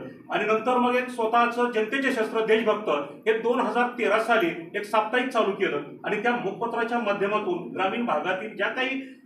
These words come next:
या ठिकाणच्या समस्या आहेत या राजकीय पटलावर मांडण्याचं काम केलं, त्यांना न्याय द्यायचं काम या ठिकाणी केलं आणि नंतर दोन हजार एकोणीस मध्ये त्याचं रूपांतर साप्ताहिक लाईन वेगळी चालवत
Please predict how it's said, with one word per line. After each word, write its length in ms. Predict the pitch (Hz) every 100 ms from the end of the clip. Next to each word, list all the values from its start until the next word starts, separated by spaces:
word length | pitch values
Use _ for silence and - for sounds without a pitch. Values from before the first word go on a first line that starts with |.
| -
या 520 | 185 226 220 208 190 - - 202
ठिकाणच्या 340 | 208 233 233
समस्या 440 | - 202 262 -
आहेत 120 | - - - -
या 160 | - 220
राजकीय 460 | 220 185 190 247
पटलावर 440 | - 208 214 262 220
मांडण्याचं 340 | 202 202 202
काम 220 | 202 196
केलं, 240 | 190 190 190
त्यांना 240 | 190 165
न्याय 160 | 190 208
द्यायचं 260 | 180 180
काम 300 | - 190 196
या 60 | 180
ठिकाणी 300 | - 165 165
केलं 240 | 180 151 139 - - _ _ 185
आणि 160 | 208
नंतर 680 | - 214 240 247 - - - -
दोन 280 | - 220 240
हजार 420 | 226 247 262 269
एकोणीस 380 | 220 269 277 254
मध्ये 240 | 214 165
त्याचं 480 | 170 - - 226 269
रूपांतर 680 | 262 240 240 233 262 262 -
साप्ताहिक 720 | - 220 - 247 269 262 240
लाईन 200 | 226 240
वेगळी 340 | 254 269 277 269
चालवत 420 | 226 175 165 -